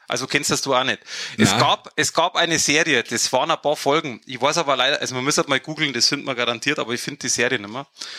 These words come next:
Speaker 1: Und da waren, da haben die immer irgendeinen Schmarrn gemacht. Also die, die,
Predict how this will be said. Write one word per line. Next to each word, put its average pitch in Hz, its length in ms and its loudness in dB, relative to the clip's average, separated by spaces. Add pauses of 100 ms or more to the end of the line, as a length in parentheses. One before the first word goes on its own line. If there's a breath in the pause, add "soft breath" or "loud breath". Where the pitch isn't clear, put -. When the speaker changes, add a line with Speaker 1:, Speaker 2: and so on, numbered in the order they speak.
(240 loud breath)
Speaker 1:
Und 131 180 -6
da 131 140 0
waren, 151 360 0 (760)
da 113 140 2
haben 160 120 0
die 175 120 4
immer 185 200 4
irgendeinen 160 300 2
Schmarrn 120 320 2
gemacht. 113 380 -2
Also 120 160 2
die, 123 280 -2
die, 120 140 -10